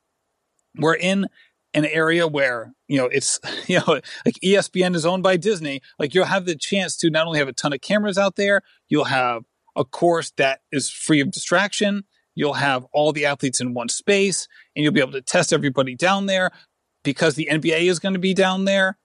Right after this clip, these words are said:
heading into late summer, early fall. They'll already have, like, the testing stuff done before. Like, this won't even be new to the facility in terms of housing it.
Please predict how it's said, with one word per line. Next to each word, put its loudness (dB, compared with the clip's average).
heading 2
into 0
late 2
summer, 2
early 0
fall. 0
They'll 6
already 2
have, 0
like, 2
the -2
testing 0
stuff 0
done 2
before. 0
Like, 0
this 2
won't 4
even 2
be 2
new 2
to 6
the -2
facility 2
in -2
terms 2
of -8
housing 0
it. 2